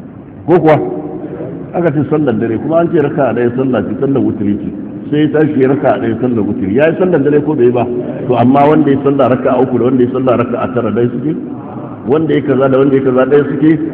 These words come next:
To, "والمستغفرين بالأسحار". Masu yin istig-, masu neman gafara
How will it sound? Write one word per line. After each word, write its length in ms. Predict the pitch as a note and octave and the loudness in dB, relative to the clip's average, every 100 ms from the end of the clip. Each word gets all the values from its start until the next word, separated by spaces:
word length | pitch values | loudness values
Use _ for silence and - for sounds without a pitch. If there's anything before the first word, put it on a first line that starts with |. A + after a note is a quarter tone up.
| - - A2 | -6 -6 -2
To, 40 | |
"والمستغفرين 1300 | A2+ D3 F3 E3+ C3+ - C#3+ C#3+ C3+ B2+ B2 B2+ B2 G#2+ | 2 4 6 6 4 2 0 0 0 2 4 4 4 2
بالأسحار". 880 | F#2 C#3+ C#3 - - - - G2+ - - - - - - - - - - | 2 2 2 0 -2 -2 0 2 0 -6 -10 -12 -12 -12 -12 -14 -14 -8
Masu 480 | G#2+ A2 G#2 G#2 B2+ | -4 -2 -2 -4 -4
yin 400 | B2+ B2+ A2 A2 B2+ | -4 -2 -2 -4 -6
istig-, 400 | A#2+ - G#2 E2 | -8 -8 -10 -8
masu 300 | A2 G#2 B2 | -6 -6 -4
neman 380 | B2+ B2+ B2 A#2+ | -2 0 -2 -2
gafara 720 | C3 A#2+ B2 A#2+ G#2 G2 - | -2 -2 -2 -2 -2 -4 -10